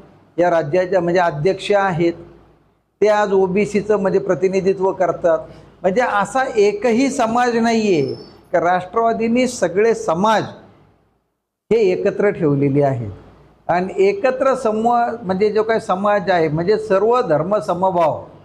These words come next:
ही विचारधारा, मग ती बाबासाहेब आंबेडकरांपासून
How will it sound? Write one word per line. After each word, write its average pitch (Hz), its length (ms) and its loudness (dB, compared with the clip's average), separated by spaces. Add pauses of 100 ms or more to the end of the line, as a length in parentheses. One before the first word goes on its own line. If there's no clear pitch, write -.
(680)
ही 226 60 2
विचारधारा, 190 920 0 (640)
मग 170 80 2
ती 214 160 0
बाबासाहेब 196 480 0
आंबेडकरांपासून 202 1300 0